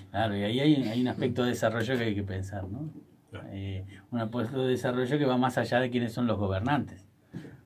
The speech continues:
Speaker 1: Un aspecto de desarrollo que implica que hay que pensar a Rivera como, para mí, el cuarto polo de desarrollo del país. Ahora con la universidad, con el hub logístico, el tren, con todo lo que implica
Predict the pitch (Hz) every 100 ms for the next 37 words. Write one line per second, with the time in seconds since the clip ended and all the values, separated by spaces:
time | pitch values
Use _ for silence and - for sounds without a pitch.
0 | - 90 - 104 98 107 107 107 107 120
1 | 117 123 104 123 123 135 131 117 117 123
2 | 120 - - - _ - 107 117 113 107
3 | 123 123 120 123 123 123 147 151 - -
4 | _ _ - _ _ - 101 104 104 101
5 | 101 104 - - - - - 113 110 113
6 | 147 131 110 - 131 131 - 113 107 -
7 | 117 120 113 107 98 101 110 98 92 98
8 | 127 - - - _ 107 113 107 107 104
9 | 98 98 95 95 101 107 113 101 98 -
10 | - 92 92 92 110 98 92 120 110 -
11 | 98 95 90 87 - 95 95 98 110 113
12 | 107 104 - - - - - _ - 107
13 | 110 139 135 120 120 113 127 135 - 113
14 | 98